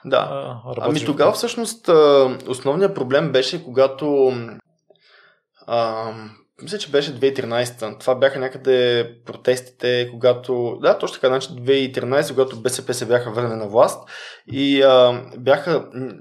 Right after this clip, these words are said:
Speaker 1: забранили тогава, а, или блокирали издаването на лицензи на спортните букмейкери, на онлайн букмейкерите.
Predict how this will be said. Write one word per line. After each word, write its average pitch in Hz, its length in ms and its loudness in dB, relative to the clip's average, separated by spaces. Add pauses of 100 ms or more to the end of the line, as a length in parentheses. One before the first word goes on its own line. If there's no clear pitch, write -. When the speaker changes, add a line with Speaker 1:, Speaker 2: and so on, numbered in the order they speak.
Speaker 1:
забранили 117 640 -6
тогава, 127 760 2
а, 110 440 -2
или 113 180 -6
блокирали 123 540 -4
издаването 123 560 -2
на 113 100 -6
лицензи 123 340 -8
на 110 100 -10
спортните 120 440 -8
букмейкери, 101 580 -10
на 98 240 -10
онлайн 120 320 -2
букмейкерите. 107 800 -10